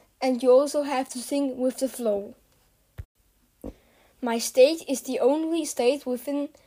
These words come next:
the U S A where coffee is produced. In Kona, there are six hundred coffee farmers. The coffee grows in two hundred fifty to two hundred eighty meters height,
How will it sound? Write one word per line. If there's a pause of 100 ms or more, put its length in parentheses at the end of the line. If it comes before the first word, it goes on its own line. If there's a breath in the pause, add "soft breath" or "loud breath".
(280 soft breath)
the
U
S
A (640 loud breath)
where
coffee
is
produced. (460 soft breath)
In
Kona,
there
are
six
hundred
coffee
farmers. (340 soft breath)
The
coffee
grows
in
two
hundred
fifty (720 soft breath)
to (560 soft breath)
two
hundred
eighty
meters (220)
height,